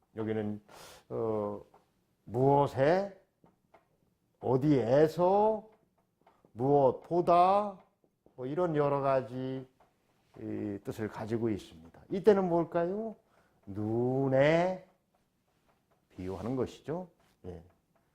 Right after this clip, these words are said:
어디 보다, 뭐, 이런 것도 있습니다. 그때, 그때 이 어조사어의 용법들을 한번 또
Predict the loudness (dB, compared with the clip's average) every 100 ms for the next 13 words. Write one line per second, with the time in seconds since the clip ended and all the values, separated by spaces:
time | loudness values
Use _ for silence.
0 | _ _ _ -14 -12 -10 -4 2 4 2
1 | 0 -6 -4 -2 -4 -10 -12 -12 -12 -14
2 | -20 -20 _ -8 -2 0 0 -2 -4 -4
3 | -4 -8 -12 _ -20 _ -8 -6 -4 -4
4 | -6 -10 _ _ _ _ _ _ _ _
5 | _ _ -4 -2 -2 0 0 0 -2 -4
6 | -4 -4 -6 -6 -6 -6 -8 -12 -12 -12
7 | -10 -12